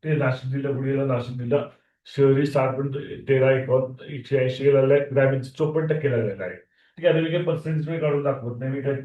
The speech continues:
कट ऑफ सांगतो, पर्सेंटेज मी कट ऑफ दाखवतो, मार्कात मी काढून दाखवत नाही. ठीक आहे,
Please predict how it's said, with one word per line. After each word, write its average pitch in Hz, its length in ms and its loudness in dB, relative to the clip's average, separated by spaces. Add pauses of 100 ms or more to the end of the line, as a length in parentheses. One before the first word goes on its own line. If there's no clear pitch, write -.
(160)
कट 139 120 -2
ऑफ 139 140 0
सांगतो, 135 260 -2
पर्सेंटेज 160 580 4
मी 147 120 2
कट 131 160 0
ऑफ 127 140 -2
दाखवतो, 143 340 -6
मार्कात 135 380 0
मी 135 100 -6
काढून - 260 0
दाखवत - 400 0
नाही. 156 260 2 (600)
ठीक 196 100 -2
आहे, 156 160 2